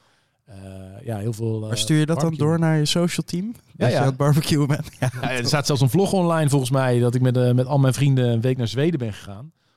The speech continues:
Speaker 1: Op zo'n, eh, kookcursus. Dat was een van de leukste dingen die ik ooit gedaan heb.
Speaker 2: <laughs>
Speaker 1: Dan krijg je een heel hert. Dat hebben ze dan net geschoten.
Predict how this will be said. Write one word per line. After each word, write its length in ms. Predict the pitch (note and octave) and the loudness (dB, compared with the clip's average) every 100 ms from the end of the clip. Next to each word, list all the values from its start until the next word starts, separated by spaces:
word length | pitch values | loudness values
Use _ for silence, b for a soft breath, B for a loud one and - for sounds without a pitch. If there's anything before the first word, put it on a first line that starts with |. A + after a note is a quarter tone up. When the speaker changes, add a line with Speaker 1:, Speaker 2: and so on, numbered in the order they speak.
| _ | _
Speaker 1:
Op 120 | B2 | -10
zo'n, 240 | B2+ A#2 A2+ | -6 -6 -6
eh, 120 | A2+ | -10
kookcursus. 580 | - D3+ C#3+ G#2+ F2+ G2 | -8 -8 -6 -8 -10 -14
Dat 100 | - | -12
was 140 | G#2 - | -10 -6
een 140 | C#3+ A#2+ | -4 -4
van 80 | |
de 60 | B2 | -2
leukste 240 | C3 B2+ | -2 -2
dingen 160 | C3 C3 | -2 -4
die 100 | C3 | -2
ik 60 | C#3 | 2
ooit 140 | C3 | 2
gedaan 280 | B2 B2 C3+ | 2 -4 -6
heb. 100 | G#2 - - | -10 -16 -20
Speaker 2:
<laughs> 160 | - | -16
Speaker 1:
Dan 80 | C3 | -6
krijg 200 | D3 B2+ | -4 0
je 60 | C3+ | 2
een 60 | |
heel 240 | B2 D3+ A2 | 2 2 2
hert. 360 | D3+ C3+ - C#3+ | 0 -2 -4 -2
Dat 80 | |
hebben 240 | C3+ C#3 C3 | 0 0 -2
ze 60 | |
dan 100 | C3 C3 | -2 0
net 160 | D3 | -2
geschoten. 580 | - - D#3 D3 G#2+ A2 | -2 -2 2 2 0 -6